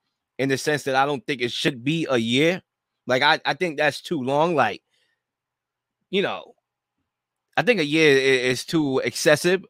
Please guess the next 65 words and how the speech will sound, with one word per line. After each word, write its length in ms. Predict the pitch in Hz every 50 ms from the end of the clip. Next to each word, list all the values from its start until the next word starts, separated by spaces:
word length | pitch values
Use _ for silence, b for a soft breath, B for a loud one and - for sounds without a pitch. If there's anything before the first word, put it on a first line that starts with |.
| _ _
I 220 | 107 113 139 143
do 180 | 127 - 165 185
think 220 | - - 165 151
it 40 | 151
should 120 | - 160 131
be 100 | 123 120
longer 240 | 131 147 160 151
than 160 | 139 123 117 120
eight, 280 | 131 165 208 208 - _ _ _ _ _ _ _ _ _ _ _ _ _
right? 180 | 110 123 147 160
I 220 | 147 143 147 147
thought 200 | 120 - 165 180
it 80 | 180 156
should 140 | - 180 170
have 60 | 156
been 100 | 165 160
longer 220 | 165 165 170 165
than 100 | 156 151 143
eight 220 | - 165 160 -
before, 440 | - 143 - 170 170 170 185 208 220
but 140 | 160 151 143
I 120 | 143 135
understand, 640 | 151 147 127 - - 147 147 147 143 143 143 143 147 - _ _ _ _ _ _ -
you 60 | 165
know, 120 | 139 127 123
at 160 | 117 131 117
that 180 | 135 127 120
point 140 | - 160 147
in 80 | 139 127
the 80 | 117
calendar, 480 | 107 - 139 139 139 131 123 135 131 127 110 _
the 120 | 110 110
playoffs 360 | - 139 139 139 131 131 123 -
was 140 | 123 117
around 220 | 120 120 123 123 120
the 80 | 113
corner. 340 | - - 135 139 135 127 127 - _ _ _ _ _ _ _ _ _
So 120 | - 123
I 120 | 127 131 143
understand 640 | 143 131 120 - - 135 139 135 135 127 127 123 - _ 104
why 160 | 117 123 127
they 100 | 127 127
wanted 260 | 127 131 131 131 123 95
to 60 | 104
get 160 | 120 131 131
him 220 | 131 127 117 113
back, 320 | 104 127 127 123 120 - - _ _ _ -
you 120 | 139 127
know, 100 | 113 104
situated 640 | 107 - 156 139 - 139 131 135 131 131 120 127 123
and, 140 | 110 107 107
and 240 | 95 110 113 110 104
getting 240 | 127 123 120 120 120
active 440 | 127 127 120 - 127 123 117 117 127 b b b b b b
so 160 | - 135 127
he 120 | 131 135 113
can 100 | 117 123
go 120 | 131 127
to 100 | 113 -
the 80 | 113 98
playoffs 440 | - 143 139 139 131 127 120 -
with 120 | 113 107 110
no 180 | 117 127 127
limitations, 680 | 127 120 117 113 110 104 135 135 131 123 - 123 120 110
whatever. 360 | 107 123 131 139 131 120 123